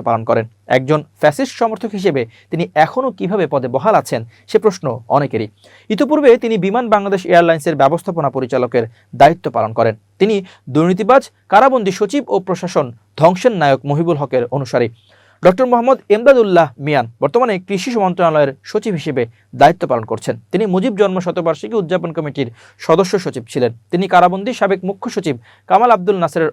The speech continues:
সব অপকর্মের সহযোগী এবং কৃষি বিশ্ববিদ্যালয়ের ছাত্রলীগের নেতা ছিলেন। তাকে প্রোটেকশন দিচ্ছেন একজন উপদেষ্টা। ডক্টর ফারহিনা আহমেদ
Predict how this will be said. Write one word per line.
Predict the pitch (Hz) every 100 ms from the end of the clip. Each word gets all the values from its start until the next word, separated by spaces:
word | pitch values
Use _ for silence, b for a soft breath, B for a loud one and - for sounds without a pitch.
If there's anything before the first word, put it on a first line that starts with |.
| -
সব | 196 185 165
অপকর্মের | 151 151 139 127
সহযোগী | 165 175 233 277 220
এবং | 156 120 b b
কৃষি | 226 208 254
বিশ্ববিদ্যালয়ের | 233 202 185 165 156 -
ছাত্রলীগের | 147 147 135 127
নেতা | 123 120
ছিলেন। | 135 117 - b b b
তাকে | 247 262
প্রোটেকশন | 254 247 262 254
দিচ্ছেন | 226 233 208
একজন | 165 151
উপদেষ্টা। | 139 117 - 117 _ _ b -
ডক্টর | 190 277 254
ফারহিনা | 247 240 294 294
আহমেদ | 233 214